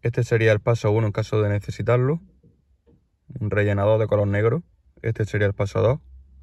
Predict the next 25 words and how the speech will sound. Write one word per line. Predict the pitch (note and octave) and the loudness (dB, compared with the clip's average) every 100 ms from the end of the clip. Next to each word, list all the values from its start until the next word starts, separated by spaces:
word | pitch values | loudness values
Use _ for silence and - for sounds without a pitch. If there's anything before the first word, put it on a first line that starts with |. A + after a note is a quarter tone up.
| - - | -20 -10
que | G2+ | -4
es | |
el | G2 | -4
color, | - G2+ C3+ - - - _ _ - | -2 -2 -2 -8 -20 -20 _ _ -10
y | A2+ | -4
este | A2 A2 | -2 -4
sería | - A2+ | -2 0
el | A2 | 0
paso | G#2+ G#2 G2+ | 0 -2 -2
tres, | G2 | -4
que | F#2+ G#2+ | 0 2
es | |
el | G#2+ | 2
fijador. | A2 A2+ G2 F#2+ G#2 _ _ _ _ - | 0 -4 -2 -2 -6 _ _ _ _ -8
Luego | A2+ A2 | -2 0
también | G#2+ A2 A2 | 0 0 0
nos | G#2 | 0
viene | A2 | 0
con | G2+ G2+ | 0 0
la | |
espátula, | G2 A#2 A#2+ C3 F3 _ _ _ _ | 0 -2 0 -2 -4 _ _ _ _
en | G2+ | -8
caso | - A2+ A2+ | -4 -2 0
de | A2 | 0
necesitar | G#2 A2 G#2 G#2 G#2+ G#2 G2+ | 0 -4 -4 -2 0 2 -2